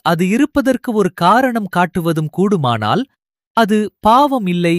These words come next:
என்றாகிவிடும். பாவத்திற்கு நம்மால் கொடுக்கக்கூடிய ஒரே விளக்கம்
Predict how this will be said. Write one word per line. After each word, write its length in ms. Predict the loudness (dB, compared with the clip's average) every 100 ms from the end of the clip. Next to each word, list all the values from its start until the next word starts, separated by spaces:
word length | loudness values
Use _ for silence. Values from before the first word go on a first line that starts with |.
| -4 -8
என்றாகிவிடும். 800 | -6 -2 -4 -4 -6 -6 -6 -10 _ _ _ _ _ _
பாவத்திற்கு 760 | 2 2 0 -4 -6 -6 -4 -4 -4 -4
நம்மால் 500 | -4 0 2 2 0
கொடுக்கக்கூடிய 800 | -2 -2 -4 -4 -2 0 0 0
ஒரே 260 | 0 2 2
விளக்கம் 520 | 2 -2 -4 -4 -6